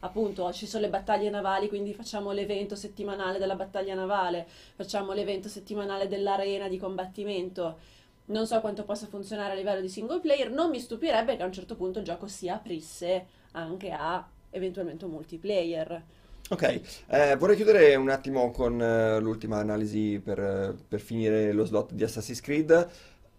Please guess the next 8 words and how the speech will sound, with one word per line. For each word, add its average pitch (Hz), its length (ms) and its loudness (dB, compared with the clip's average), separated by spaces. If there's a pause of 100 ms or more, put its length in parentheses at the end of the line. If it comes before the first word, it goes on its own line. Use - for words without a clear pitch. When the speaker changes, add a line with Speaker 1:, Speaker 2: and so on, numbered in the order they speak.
(320)
Speaker 2:
Quanto 175 320 6
secondo 147 380 0
voi 143 540 6 (720)
i 127 100 0
contenuti 139 560 4
di 123 140 0
Assassin's 139 380 -2
Creed 139 580 4